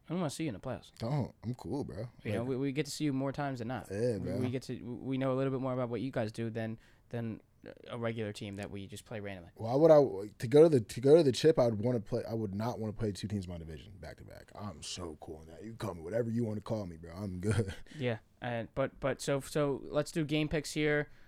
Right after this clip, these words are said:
Speaker 1: Uh, Kansas City for both of us. We can clear as day say. Obviously, Manny's gonna take the Eagles. I'm gonna take the Giants. Two bias sides there. Whatever, whatever. Um, you know,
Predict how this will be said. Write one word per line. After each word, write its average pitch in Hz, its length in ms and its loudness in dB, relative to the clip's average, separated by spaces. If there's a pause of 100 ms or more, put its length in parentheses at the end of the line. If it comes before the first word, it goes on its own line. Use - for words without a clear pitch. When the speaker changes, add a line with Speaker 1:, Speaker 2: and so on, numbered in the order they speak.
(160)
Speaker 1:
Uh, 131 540 4 (360)
Kansas 170 340 4
City 170 200 2
for 156 100 0
both 151 300 2
of 160 100 2
us. 160 180 2
We 135 120 -4
can 123 160 -6
clear 131 220 -4
as 127 100 -6
day 120 200 -4
say. 135 420 -2 (300)
Obviously, 151 360 6
Manny's 139 200 0
gonna 131 140 -2
take 127 280 -6
the 113 240 -4
Eagles. 147 380 2
I'm 135 100 -4
gonna 139 100 -4
take 139 180 -6
the 127 80 -12
Giants. 135 340 -2
Two 165 140 -6
bias 135 320 2
sides 127 300 -2
there. 135 260 0 (400)
Whatever, 123 420 4
whatever. 113 460 0 (240)
Um, 120 420 2 (580)
you 147 120 -2
know, 135 180 2